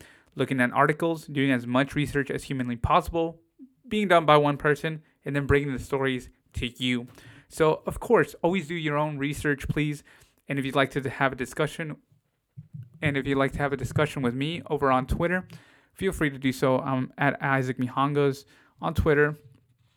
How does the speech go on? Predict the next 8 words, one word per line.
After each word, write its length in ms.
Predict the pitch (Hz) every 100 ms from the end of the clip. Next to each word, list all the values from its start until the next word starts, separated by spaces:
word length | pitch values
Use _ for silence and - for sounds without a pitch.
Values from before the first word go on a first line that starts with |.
| _ - -
Um, 460 | 139 127 127 131 139 - _ _
and 140 | 139 139
you 60 |
can 100 | 139
always 220 | 147 151 -
find 220 | 165 170
me 220 | 139 139 _ _ _ _
on 520 | 135 131 131 139 147